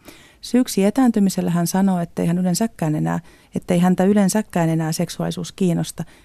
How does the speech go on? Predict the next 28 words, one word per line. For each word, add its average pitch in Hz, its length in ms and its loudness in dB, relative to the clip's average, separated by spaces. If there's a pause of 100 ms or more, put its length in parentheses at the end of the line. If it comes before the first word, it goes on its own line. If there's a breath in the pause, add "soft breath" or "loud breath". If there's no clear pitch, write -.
(120)
Kuitenkin 185 500 2
hän 214 140 2
etsii 226 400 2
ja 208 80 0
saa 202 220 0
deittiystäviltä 190 800 -2
ja 196 100 0
salarakkailta 185 640 -2
hyvin 220 260 2
seksuaalisia 175 680 -4
viestejä 180 420 -2
ja 170 80 -4
illat 170 340 -4
kuluvat 190 440 -8
netissä. 180 500 -6 (520 loud breath)
Onko 277 300 2
oma 240 260 6
toiveeni 180 480 0
lapsellinen, 175 560 0
kun 180 140 -4
ajattelen, 180 560 -2
että 185 320 -8 (120)
meillä 175 320 -2
voisi 180 260 -4
olla 175 200 -6
vielä 175 260 -4
onnellinen 185 760 -4
vanhuus? - 580 -10